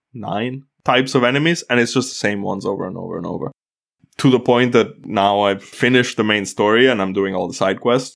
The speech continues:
When you're just crossing the map because you just wanna get to another place to start another side quest or to finish another side quest, and enemies pop up because they spawn sort of everywhere.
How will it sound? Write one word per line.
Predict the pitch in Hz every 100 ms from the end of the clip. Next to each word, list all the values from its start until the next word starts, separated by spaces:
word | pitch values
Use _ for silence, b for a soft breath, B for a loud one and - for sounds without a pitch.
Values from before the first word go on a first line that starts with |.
| -
When | 113 113 110
you're | 107
just | 104 104
crossing | - - 95 - 110 104
the |
map | 95 98 - -
because | 95 98
you | 104
just | 101 -
wanna | 107 95
get | 101 95
to | - 98
another | 101 98
place | 92 92 92
to | -
start | - 104 95 95
another | 98 95
side | 90 95 92 -
quest | 95 90
or | - 87
to | 98
finish | - 101 95 101
another | 98 101
side | 98 98 95
quest, | 101 87 - _
and | 113 113 120
enemies | 117 127 131 135
pop | - 139 151
up | 151 - 131
because | 131 131 117
they | 120
spawn | - 131 117 113 110
sort | - 110
of | 98 - _
everywhere. | 117 117 107 95 101